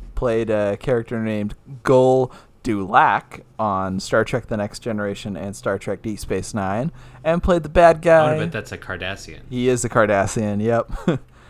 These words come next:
Speaker 1: And played the bad guy Pablo in this movie. And then, uh, Noble Wellingham played a character named,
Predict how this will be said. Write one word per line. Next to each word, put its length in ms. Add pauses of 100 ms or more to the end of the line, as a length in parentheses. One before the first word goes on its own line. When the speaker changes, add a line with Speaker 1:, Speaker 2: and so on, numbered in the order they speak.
(200)
Speaker 1:
And 160
played 220
the 80
bad 300
guy 340 (220)
Pablo 720
in 140
this 220
movie. 520 (680)
And 160
then, 140
uh, 460 (360)
Noble 1300
Wellingham 840 (580)
played 320
a 60
character 500
named, 380